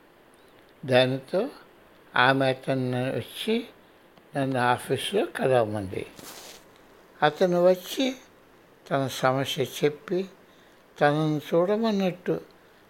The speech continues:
ఆదేశం వచ్చిందని చెప్పాడు. దేవాలయంలో జరిగిందంతా చెప్పాడు.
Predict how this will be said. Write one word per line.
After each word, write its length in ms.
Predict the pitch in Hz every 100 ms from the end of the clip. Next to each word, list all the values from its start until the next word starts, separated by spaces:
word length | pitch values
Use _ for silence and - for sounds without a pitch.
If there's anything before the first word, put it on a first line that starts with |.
| -
ఆదేశం 680 | - 107 123 147 151 - 160
వచ్చిందని 600 | 160 156 - 170 156 185
చెప్పాడు. 640 | 277 - 165 - 151 123 95 - - - _ - - - - _ _ -
దేవాలయంలో 920 | 123 110 107 127 135 143 156 156 160
జరిగిందంతా 920 | 151 160 151 160 156 156 156 156 - 240
చెప్పాడు. 680 | 294 196 143 - 135 104